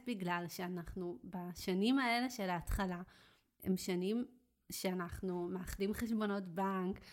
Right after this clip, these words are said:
קונים בית, אה, עוברים לגור ביחד, עושים ילדים, או מביאים, אה, כלב, <laughs> או חיה אחרת,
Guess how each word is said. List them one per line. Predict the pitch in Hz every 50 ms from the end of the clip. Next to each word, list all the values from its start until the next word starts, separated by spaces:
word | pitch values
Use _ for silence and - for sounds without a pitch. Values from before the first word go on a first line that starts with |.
| - - _ -
קונים | - 180 170 175 190 220 214
בית, | 175 - - - 208 214 214 208 208 208 214 202 - -
אה, | 196 190 190 190
עוברים | 190 185 185 190 208 220
לגור | 214 202 196 202 196 190
ביחד, | 208 202 196 190 180 - - 196 190 190 190 190 196 185
עושים | 185 180 - 208 226
ילדים, | 247 262 254 233 214 190 202 214 208 208 202 202 202 196 190
או | 185 180 180 185 185 180 180 175 175 170 - - - -
מביאים, | - 185 175 170 175 190 190 196 208 214 208
אה, | 208 202 202 196 -
כלב, | - 226 220 202 202 208 220 233 247 247 - 240 - -
<laughs> | - - - - -
או | 202 196
חיה | 180 - - - - 202 190 196 202 202
אחרת, | 208 - - 190 190 185 180 202 -